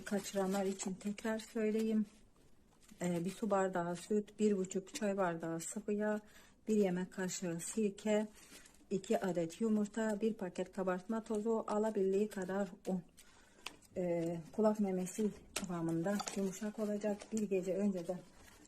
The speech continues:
yapabilirseniz güzel olur. Daha sonra da yarım saat hamuru yoğurdum. Çiğ köfte gibi. Ee, şimdi çıkardım.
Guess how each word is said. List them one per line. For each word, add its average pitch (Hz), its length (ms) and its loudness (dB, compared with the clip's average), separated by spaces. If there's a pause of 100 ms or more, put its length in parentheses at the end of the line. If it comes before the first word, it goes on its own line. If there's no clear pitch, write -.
yapabilirseniz 208 760 0 (100)
güzel 202 300 0
olur. 214 240 0 (480)
Daha 214 220 -2
sonra 196 300 0
da 220 60 2
yarım 208 360 4
saat 180 400 -4
hamuru 190 320 -2
yoğurdum. 214 680 2 (540)
Çiğ - 200 -4
köfte 202 360 0
gibi. 214 380 0 (880)
Ee, 180 320 -2 (120)
şimdi 170 260 -2
çıkardım. 202 580 0